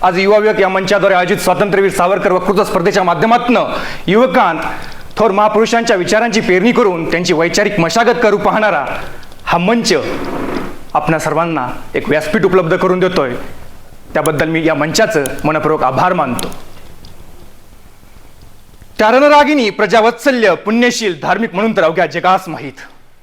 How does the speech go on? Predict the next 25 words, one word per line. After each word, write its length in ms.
पुण्यश्लोक, 640
देवी, 460
गंगाजल 440
निर्मळ 300
या 120
सर्व 260
पदव्या 400
अहिल्याबाई 380
होळकरांना 440
अर्पण 380
केल्या 220
त्या 180
लोकांनी 480
मनापासून, 600
हृदयापासून. 680
ना 100
की 140
आजसारखा 460
कुठलाही 400
पदवीदान 360
समारंभ 420
त्या 80
काळी 220
आयोजित 300
झाला, 220